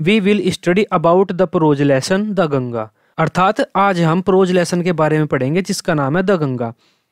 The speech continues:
उनकी प्रीवियस नॉलेज क्या थी? वे गिलास के बारे में जानते थे। अब न्यू नॉलेज क्या हो गई? हम गंगा पढ़ेंगे, हमने इन दोनों को जोड़ दिया। आप ग्लास का फोटो लगा सकते हैं,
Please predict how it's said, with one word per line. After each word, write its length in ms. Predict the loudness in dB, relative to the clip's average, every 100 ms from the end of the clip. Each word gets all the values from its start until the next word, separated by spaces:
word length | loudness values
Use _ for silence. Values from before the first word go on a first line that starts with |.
| _ _ _ _ _ _ _
उनकी 320 | 2 4 2 0
प्रीवियस 400 | 2 2 2 2
नॉलेज 280 | 2 0
क्या 200 | 0 -2
थी? 180 | 0 2
वे 140 | 2 2
गिलास 360 | 2 2 0
के 120 | -2
बारे 200 | 0 2
में 100 | 2
जानते 420 | 0 0 0 -2 -4
थे। 160 | -4 -8 _ _ _
अब 180 | 0 2
न्यू 240 | 4 4 2
नॉलेज 320 | 2 0 0
क्या 160 | 0
हो 160 | 0 2
गई? 160 | 0 0
हम 200 | 0 0
गंगा 340 | 0 0 -2
पढ़ेंगे, 440 | -2 -2 -2 -2
हमने 260 | -2 0 0
इन 120 | -2
दोनों 220 | -2 -2
को 80 | -2
जोड़ 240 | 0 0 -2
दिया। 260 | -6 -6 -10 _ -2
आप 180 | -2 2
ग्लास 300 | 0 0 -2
का 120 | -4
फोटो 260 | -4 -4 -4
लगा 240 | -2 -4
सकते 320 | -6 -8 -4
हैं, 160 | -4